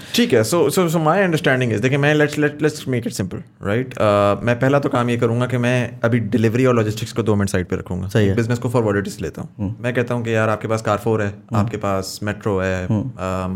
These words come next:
Speaker 1: you know, इस्लामाबाद में local अगर आ जाएं या कराची में मेरा ख्याल है क्या नाम है उनका, what's that, अ, अभी recently इस्लामाबाद में भी खुला है, जो हर जगह पर है उनकी
Speaker 2: पंजाब
Speaker 1: ग्रोसरी।
Speaker 2: कैश एंड कैरी है?
Speaker 1: नहीं, नहीं, नहीं, नहीं।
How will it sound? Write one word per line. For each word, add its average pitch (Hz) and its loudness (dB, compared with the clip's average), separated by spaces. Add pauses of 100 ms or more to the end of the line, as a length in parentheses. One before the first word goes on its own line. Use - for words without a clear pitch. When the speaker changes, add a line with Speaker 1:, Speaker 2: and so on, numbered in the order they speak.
(240)
Speaker 1:
you 101 -4
know, 98 -4 (140)
इस्लामाबाद 113 2
में 113 0
local 107 0
अगर 107 0
आ 104 2
जाएं 104 -4
या 98 -2
कराची 98 -6
में 110 -6
मेरा 101 -6
ख्याल 95 -8
है 98 -8
क्या 95 -8
नाम 95 -8
है 95 -8
उनका, - -10 (1000)
what's - -12
that, 113 -2
अ, 104 -6 (760)
अभी 104 -6
recently 104 -6
इस्लामाबाद 98 -4
में 101 -4
भी 95 -4
खुला 92 -4
है, 95 -8 (1200)
जो 104 -4 (100)
हर 120 0
जगह 92 -2
पर 90 -6
है 90 -6
उनकी 95 -6
Speaker 2:
पंजाब 123 4
Speaker 1:
ग्रोसरी। 165 0
Speaker 2:
कैश 160 0
एंड 170 0
कैरी 165 2
है? 156 0
Speaker 1:
नहीं, 113 -2
नहीं, 95 -2
नहीं, 90 -4
नहीं। 95 -4